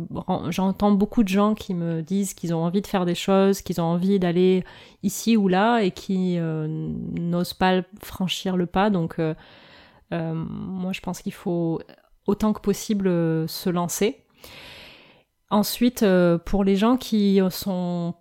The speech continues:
peut-être fascinés aussi par le Sahara et qui ont envie de découvrir cette région-là,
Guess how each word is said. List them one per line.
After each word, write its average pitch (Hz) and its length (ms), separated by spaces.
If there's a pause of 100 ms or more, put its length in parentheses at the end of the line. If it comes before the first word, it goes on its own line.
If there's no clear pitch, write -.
(420)
peut-être 202 320
fascinés 208 560
aussi 202 280
par 190 160
le 196 80
Sahara 196 580
et 185 60
qui - 160
ont 175 80
envie 180 180
de 175 160
découvrir 196 580
cette 190 160
région-là, 196 840